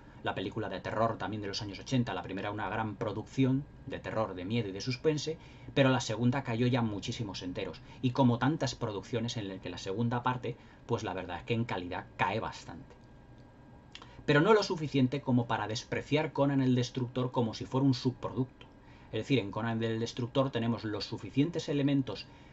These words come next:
como para entretenernos dentro de lo que es una película de aventuras de sábado por la tarde, ¿eh? Bien realizado, correctamente realizado,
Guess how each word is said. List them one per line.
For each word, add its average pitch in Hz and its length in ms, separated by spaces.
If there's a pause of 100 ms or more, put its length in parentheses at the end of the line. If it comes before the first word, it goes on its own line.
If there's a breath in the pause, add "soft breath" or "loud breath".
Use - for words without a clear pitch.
(140 loud breath)
como 113 300
para 107 220
entretenernos 113 880
dentro 120 320
de 107 60
lo 95 120
que 110 120
es 117 120
una 107 200
película 104 420
de 95 140
aventuras 92 800 (180 loud breath)
de 110 160
sábado 113 420
por 123 200
la 151 160
tarde, 180 320 (440 loud breath)
¿eh? 151 220 (320)
Bien 143 400
realizado, 131 640
correctamente 107 760
realizado, 131 540